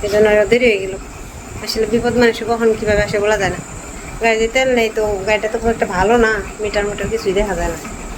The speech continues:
এই জন্য বোঝা যায় নাই তেল যে নেই। তো যাই হোক, আসলাম এখন, ভালোই ভালোই আসছি আপনাদের আশীর্বাদে, কোনো বিপদ আপদ হয় নাই আর। আর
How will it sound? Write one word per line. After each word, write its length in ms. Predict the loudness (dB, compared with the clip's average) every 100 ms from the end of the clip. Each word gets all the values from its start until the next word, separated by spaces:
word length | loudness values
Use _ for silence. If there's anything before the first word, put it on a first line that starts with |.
| -14 -14 -12 -8 0
এই 60 | 2
জন্য 180 | 4
বোঝা 300 | 2 4 6
যায় 160 | 6 2
নাই 120 | 0 -4 -6 -6 -6 -6 -8 -10 -12 -12 -12 -14 -14 -14 -12 -12 -14 -14 -14 -14 -14 -12 0
তেল 180 | 0 2
যে 100 | -2
নেই। 160 | -4 -6 -12 -10 -10 -10 -14 -12 -10
তো 60 | 0
যাই 220 | 2 2
হোক, 160 | 2
আসলাম 360 | -2 -2 -2 -2
এখন, 260 | -2 -4 -4 -8 -12 -14 -10
ভালোই 180 | -2 0
ভালোই 240 | 2 2 2
আসছি 280 | -2 -6 -8 -8 -10 -10 -10 -6 -4
আপনাদের 280 | -2 0
আশীর্বাদে, 340 | 0 0 0 0 -4 -10 -12 -12 -14 -16 -14 -12 -12 -12 -12 -12 -12 -12 -12 -8 -8 -8 -10 -12 -6
কোনো 120 | -2
বিপদ 240 | 0 2 2
আপদ 180 | 0 0
হয় 120 | 0
নাই 160 | 2 2
আর। 120 | 0 -2 -10 -12 -12 -12 -12 -12 -14 -6
আর 220 | 0 2